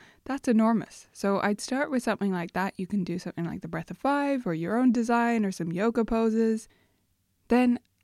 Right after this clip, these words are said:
a large bulk of the lesson for me would be about improvisation and some composition, depending on which way the student is leaning or perhaps moving between the two. So, for example, I actually did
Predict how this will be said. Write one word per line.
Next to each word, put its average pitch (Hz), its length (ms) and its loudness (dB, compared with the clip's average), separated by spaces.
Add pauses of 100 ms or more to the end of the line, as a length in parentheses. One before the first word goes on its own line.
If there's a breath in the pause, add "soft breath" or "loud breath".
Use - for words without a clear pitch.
a 214 80 0
large 254 480 4
bulk 208 320 0
of 196 120 -4
the 185 140 -2
lesson 180 380 -2
for 190 200 -2
me 202 500 4 (300 soft breath)
would 185 180 4
be 214 180 2
about 180 420 0
improvisation 196 1080 0 (240)
and 190 280 4
some 190 200 -2
composition, 175 720 -6
depending 208 560 0
on 175 280 -4
which 170 220 -8
way 185 140 -6
the 220 120 -8
student 165 340 -8
is 190 120 -4
leaning 247 420 4
or 190 140 -4 (160)
perhaps 185 360 -8
moving 175 320 0
between 170 340 -4
the 180 100 -6
two. - 260 -6 (840)
So, 208 340 2
for 214 260 0
example, 226 680 0
I 220 140 -2
actually 226 320 0
did 185 440 0